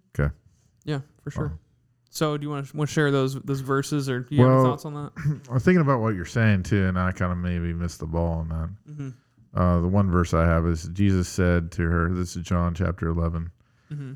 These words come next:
Speaker 1: "Your brothers will rise again." Martha said to him, "I know that he will rise again in the resurrection on the last day." Jesus said to her, "I am the resurrection and the life. Whoever believes in me, though he were dead,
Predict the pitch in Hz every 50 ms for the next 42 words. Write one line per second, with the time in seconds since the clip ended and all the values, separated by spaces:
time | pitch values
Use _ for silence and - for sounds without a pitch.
0 | - - 101 107 107 101 95 113 120 123 117 113 110 107 - - 104 98 92 92
1 | 95 95 95 95 95 90 92 90 82 90 90 90 90 87 90 92 92 90 92 95
2 | 92 - 92 - - - 92 87 82 90 87 87 90 85 82 85 87 - _ _
3 | _ _ _ _ - 98 104 107 107 110 113 113 110 107 101 113 104 101 98 92
4 | 90 98 101 101 98 85 101 92 82 95 95 95 95 95 92 92 90 82 85 95
5 | 95 90 87 90 92 92 95 92 - - 98 90 87 87 85 85 87 90 87 -
6 | - 104 101 98 92 90 85 92 92 87 95 90 87 - - 92 87 85 87 87
7 | 85 85 87 - _ _ _ _ _ _ _ - 107 110 110 110 104 98 92 92
8 | 90 87 87 90 87 87 87 - - 92 87 85 82 82 87 87 87 87 - -
9 | 101 98 92 92 92 85 92 92 92 95 92 87 87 82 87 87 92 90 90 92
10 | 90 87 85 85 87 92 90 87 82 78 78 78 85 85 92 95 95 90 85 82
11 | 87